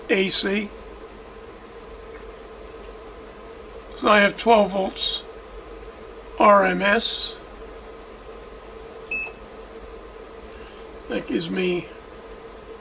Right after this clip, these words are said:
a voltage here of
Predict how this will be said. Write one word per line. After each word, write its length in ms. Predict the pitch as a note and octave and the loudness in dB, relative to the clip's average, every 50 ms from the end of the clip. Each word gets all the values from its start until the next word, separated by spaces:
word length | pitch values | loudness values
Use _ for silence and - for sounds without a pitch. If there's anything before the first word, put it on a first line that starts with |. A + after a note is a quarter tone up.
| - - - - - - - - - - - - - - - - - - - - - - - - G#5+ A5 A5 A5 - - - - - - - - A5 - | -14 -14 -14 -14 -14 -14 -16 -16 -16 -14 -14 -14 -14 -14 -14 -14 -14 -14 -14 -14 -14 -14 -8 -4 -4 -4 -4 -4 -4 -2 -4 -2 -2 -2 -2 -2 -2 -4
a 80 | - F3 | -4 -4
voltage 440 | E3 F#3 F#3 F#3 F#3 F#3 E3+ - - | -2 0 2 2 2 4 6 4 4
here 420 | - G3 G#3 G#3 G3+ G3 F#3+ F3+ | 6 6 4 4 4 4 2 2
of 320 | F3 D#3+ D#3 - - - | 0 0 -2 -2 -4 -12